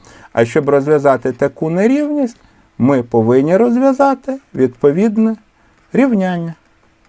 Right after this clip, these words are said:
Ну, я вам чесно скажу, що в мене були майстри, <laughs> скажімо так, учні, які навіть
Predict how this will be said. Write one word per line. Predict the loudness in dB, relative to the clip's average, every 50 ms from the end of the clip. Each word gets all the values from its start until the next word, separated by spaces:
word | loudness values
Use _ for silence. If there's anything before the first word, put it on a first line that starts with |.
| _ _ _ _ _ _ _ _ _ _ _ -20 -20 -20 -20 _ _ _ _ _ -8
Ну, | -8 -8 -6 -2
я | 2 2 2 4
вам | 2 2 0 0
чесно | 0 0 0 0 0 0 -2 -4 -4
скажу, | -4 0 0 0 0 2 -2
що | -2 0 -2 0
в | 2
мене | 2 0 0 0 0 -2
були | -2 0 0 2 2 2
майстри, | 2 2 0 0 0 -2 -4 -8 -4 -2 0 0 0 -2
<laughs> | -4
скажімо | -6 -10 -6 -2 -2 -2 -2 -2 -4 -4 -2 -4 -6 -6 _
так, | 0 0 0 0 _ -6 -4
учні, | -4 -4 -4 -6 -6 -4 -4 -4 -4 -8 -14 -20 -20 -20 -20 -20 -12 -4
які | 0 2 2 2 0 -2 -6 -2 2 2 4 4 2 0
навіть | 0 0 0 0 0 -2 -4 -6 -6